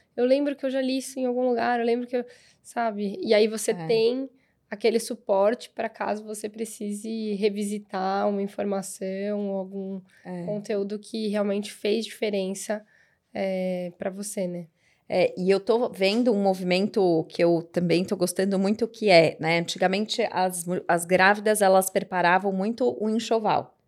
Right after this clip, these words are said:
Speaker 2: né? É, se preparavam, é, em-, preparavam o enxoval da mãe, o enxoval do bebê e pronto. E não, e não é porque, "Ai, porque eu sou ligada em roupa, sou ligada em quarto." Não, é porque elas achavam que era isso que tinha pra
Speaker 1: Exato.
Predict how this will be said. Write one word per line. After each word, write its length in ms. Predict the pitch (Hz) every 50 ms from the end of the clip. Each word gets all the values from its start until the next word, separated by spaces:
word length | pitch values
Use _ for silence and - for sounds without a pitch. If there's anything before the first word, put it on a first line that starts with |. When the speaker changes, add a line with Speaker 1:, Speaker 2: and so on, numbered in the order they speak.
| _ _ _ _ _ _ _ -
Speaker 2:
né? 320 | 170 165 165 160 175 190 - _ _ _ _ _ _ _ _ _
É, 380 | - 165 165 160 160 156 151 151
se 140 | - -
preparavam, 640 | 165 - - - - 180 190 196 208 240 247 240 - - _ _ _ _ _ _ _ _ _ _ _ - 82
é, 400 | - - 185 190 - - 165 -
em-, 80 | -
preparavam 520 | 180 - 185 180 180 - 180 180 180 180 185
o 40 | 180
enxoval 280 | 175 - 180 180 170
da 100 | 175 180
mãe, 220 | 190 233 294 349 349
o 40 |
enxoval 320 | 339 - - 226 220 214 208
do 80 | 202 208
bebê 440 | 196 202 196 202 220 233 247 269 302
e 20 | 349
pronto. 600 | - 415 381 320 254 220 196 185 - - 156 147
E 80 | 156
não, 180 | 165 196 214 -
e 80 | - 214
não 120 | 220 226
é 120 | 247 349 -
porque, 540 | - 359 - - 269 233 220 202 190 - - _ _ - - - _ _
"Ai, 240 | - 180 190 196 196
porque 140 | 185 - -
eu 60 | 190
sou 140 | - - 196
ligada 440 | 185 190 180 185 175 185 185 180 185
em 100 | 185 185
roupa, 440 | 185 175 190 180 180 185 185 190
sou 120 | 180 - 190
ligada 300 | 185 175 180 175 175 175
em 120 | 180 180 175
quarto." 260 | - 185 180 - - -
Não, 180 | 494 466 302 190
é 60 | 175
porque 200 | - - - 196
elas 240 | 180 180 185 202 208
achavam 480 | 214 214 - - 208 185 190 226 262 269
que 100 | - 311
era 180 | 294 277 330 403
isso 280 | 359 320 339 - -
que 100 | - 370
tinha 200 | - - - 359
pra 180 | - - 339 339
Speaker 1:
Exato. 100 | 208